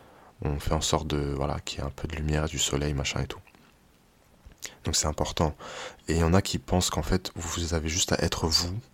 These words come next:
ne rien faire, et tout doit s-, bien se passer. Mais non,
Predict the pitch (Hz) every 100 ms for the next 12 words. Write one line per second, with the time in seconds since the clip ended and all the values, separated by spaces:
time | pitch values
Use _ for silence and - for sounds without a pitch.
0 | - - 95 87 82 82 80 - 78 82
1 | - - 85 - 85 82 78 78 - 87
2 | 82 - 76 - 78 69 92